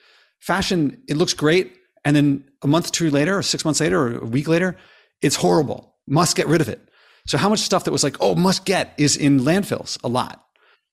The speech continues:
So that philosophy of disposability,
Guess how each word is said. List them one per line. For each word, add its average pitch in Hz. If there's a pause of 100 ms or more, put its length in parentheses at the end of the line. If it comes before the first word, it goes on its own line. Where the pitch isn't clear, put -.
(280)
So 143
that 147 (560)
philosophy 127
of 107
disposability, 117